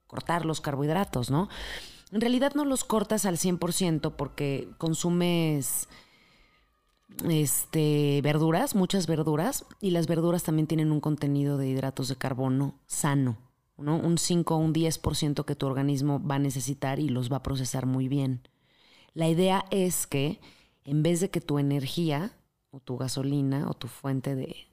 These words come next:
de, de, de, de, de fuerza se, sea el azúcar, se, se convierte en la grasa, ¿no? O sea, se, se vuelve la grasa. El cerebro, el sistema nervioso central están hechos de grasa,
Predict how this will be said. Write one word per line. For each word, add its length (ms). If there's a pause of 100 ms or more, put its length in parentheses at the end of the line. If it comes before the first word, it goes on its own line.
(120)
de, 180
de, 160
de, 460
de, 420
de 160
fuerza 500 (360)
se, 240 (160)
sea 420
el 160
azúcar, 480 (800)
se, 240 (340)
se 160
convierte 460
en 100
la 100
grasa, 460
¿no? 260
O 60
sea, 220
se, 280
se 120
vuelve 300
la 120
grasa. 420 (800)
El 140
cerebro, 540
el 80
sistema 340
nervioso 460
central 640
están 400
hechos 260
de 80
grasa, 440